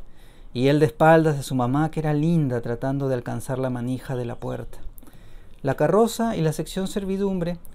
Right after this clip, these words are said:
ejercieron siempre una extraña fascinación sobre Julius. La fascinación de, "No lo toques, amor, por ahí no se va, darling".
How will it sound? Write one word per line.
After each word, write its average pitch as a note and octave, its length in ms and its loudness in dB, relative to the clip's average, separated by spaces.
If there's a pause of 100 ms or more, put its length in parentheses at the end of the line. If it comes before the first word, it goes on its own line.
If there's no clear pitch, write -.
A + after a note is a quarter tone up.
ejercieron E3+ 480 0
siempre F#3 320 -2
una F#3+ 160 -2
extraña F#3+ 540 -2
fascinación C3 640 -4
sobre A#2 280 -2
Julius. A#2 520 -4 (420)
La B2 140 2
fascinación C#3+ 720 2
de, D3+ 180 2 (500)
"No D3 120 -2
lo F3+ 140 2
toques, F3+ 360 -2
amor, A2+ 360 -4 (360)
por C3+ 140 0
ahí D#3+ 100 2
no G3+ 140 -2
se F3+ 160 -2
va, E3 260 0
darling". A2+ 480 -4